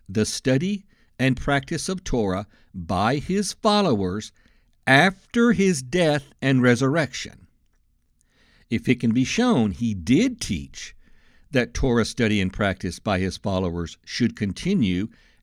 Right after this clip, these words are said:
after his death and resurrection, then the anti-Torah foundation argument of Christianity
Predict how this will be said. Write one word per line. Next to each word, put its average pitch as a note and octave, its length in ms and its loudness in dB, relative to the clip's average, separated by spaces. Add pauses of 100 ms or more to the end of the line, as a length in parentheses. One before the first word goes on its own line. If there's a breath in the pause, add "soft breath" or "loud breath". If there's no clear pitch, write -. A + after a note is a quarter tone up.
(120)
after D3+ 560 4
his C3 340 0
death C3+ 400 2
and A2 160 4
resurrection, G2 920 0 (1080)
then A#2+ 280 4
the B2+ 260 4
anti-Torah E3+ 880 0
foundation A#2+ 800 0
argument G2 500 -2
of F2+ 140 -6
Christianity D3+ 840 -4